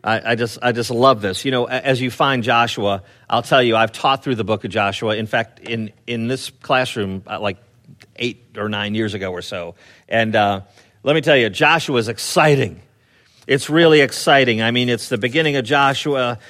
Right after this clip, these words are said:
uh, and Moses has died, and there's a new leader. "Moses, my servant, is dead." Joshua comes on board, and, uh, then Rahab shows up and hides these spies, and then there's, uh, Jericho and so on, and, uh,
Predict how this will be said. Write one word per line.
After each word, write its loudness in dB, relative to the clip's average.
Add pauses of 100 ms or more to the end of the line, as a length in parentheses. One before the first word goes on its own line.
(140)
uh, 4
and 0
Moses 4
has 0
died, 0 (220)
and 2
there's 0
a 0
new 4
leader. 2
"Moses, 2
my -2
servant, -2
is -4
dead." 2
Joshua 0
comes -2
on 0
board, 6 (260)
and, 2
uh, 4
then 0
Rahab 4
shows 2
up 2
and -4
hides -2
these -8
spies, 4
and -2
then -4
there's, -6
uh, 2 (320)
Jericho 4
and 2
so 2
on, 2
and, 0
uh, 2